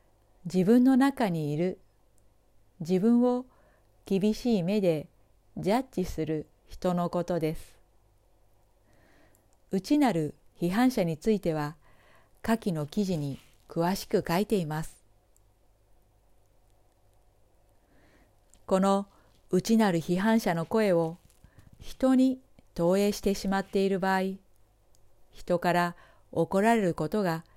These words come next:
ものすごく怖くなったりします。というのも、人間って自分の中にある感情を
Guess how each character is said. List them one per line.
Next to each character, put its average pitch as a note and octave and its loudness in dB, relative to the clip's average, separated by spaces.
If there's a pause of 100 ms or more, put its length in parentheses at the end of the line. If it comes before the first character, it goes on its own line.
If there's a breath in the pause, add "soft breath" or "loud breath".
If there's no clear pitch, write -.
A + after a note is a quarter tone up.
(420 soft breath)
も F3+ -2
の A3+ 2
す B3+ -2
ご C#4 2
く D#3+ -2 (280)
怖 F#3 -4
く - -8
な D3 -4
っ F3+ -8
た E3+ -6
り C#3+ -6
し - -12
ま C#3+ -6
す。 - -18 (2250 soft breath)
と F#3 4
い G3 6
う A3 6
の G3+ 2
も、 F3 -2 (400 soft breath)
人 F3+ 0
間 A#3+ 6
っ - -10
て B3 2 (600 soft breath)
自 F#3 2
分 C4+ 8
の D4+ 6
中 D4+ 0
に E3+ 0
あ G#3+ 2
る E3+ 0
感 F3 -2
情 A3 2
を A3+ 0